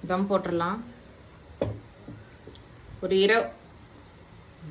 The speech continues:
இருபது நிமிஷம் லோ ஃப்ளேம்லயே இருக்கட்டும். இருபது நிமிஷம் ஆயிடுச்சுங்க. இப்ப தம் எடுத்துடலாம். ஒரு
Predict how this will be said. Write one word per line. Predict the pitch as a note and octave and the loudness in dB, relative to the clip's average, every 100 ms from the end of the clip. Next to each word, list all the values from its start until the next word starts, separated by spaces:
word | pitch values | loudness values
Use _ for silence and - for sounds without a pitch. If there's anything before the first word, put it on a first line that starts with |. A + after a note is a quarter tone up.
| C#3+ - - - - - - - - - - - - - - - - - - - - - - - - - - - - - - - - - - - - | -16 -18 -20 -20 -20 -20 -20 -20 -20 -20 -20 -20 -20 -20 -20 -20 -20 -20 -20 -20 -20 -20 -20 -20 -20 -20 -20 -20 -20 -20 -20 -20 -18 -18 -18 -8 2
இருபது | A3 B3 B3+ A#3 | 6 8 6 4
நிமிஷம் | A3+ B3 C#4 C#4+ C4+ - G3 | 2 2 4 4 2 -2 2
லோ | A3+ A#3 | 2 2
ஃப்ளேம்லயே | A#3+ A3+ A3+ A3 | 2 4 6 6
இருக்கட்டும். | G3+ F#3+ F3+ G3 C4 C#4+ - - - - - - - - - - - - - G#3 | 4 0 0 0 0 -2 -6 -20 -20 -20 -20 -20 -20 -20 -20 -20 -20 -20 -8 -2
இருபது | A3+ B3+ C4 | 4 6 6
நிமிஷம் | C4 C#4 D4 B3 | 2 2 4 4
ஆயிடுச்சுங்க. | A#3 A#3+ A#3 G#3+ A3+ C4 G#3+ | 4 0 -2 0 0 0 0
இப்ப | A3 A3+ G#3+ | 0 0 6
தம் | G3+ A#3 G#3+ | 6 6 0
எடுத்துடலாம். | F#3+ A3 G#3 F#3+ A3+ B3+ - - - - - - - - - - - - - - - - - - - - - - - - - - - - - - - - - - - - - - - - - - | 0 0 0 0 -2 -6 -12 -14 -14 -16 -18 -20 -20 -20 -20 -16 -14 -12 -16 -18 -20 -20 -20 -20 -20 -20 -20 -20 -20 -20 -20 -20 -20 -20 -20 -20 -20 -18 -18 -18 -20 -20 -20 -20 -20 -20 -12 0
ஒரு | F3+ | 0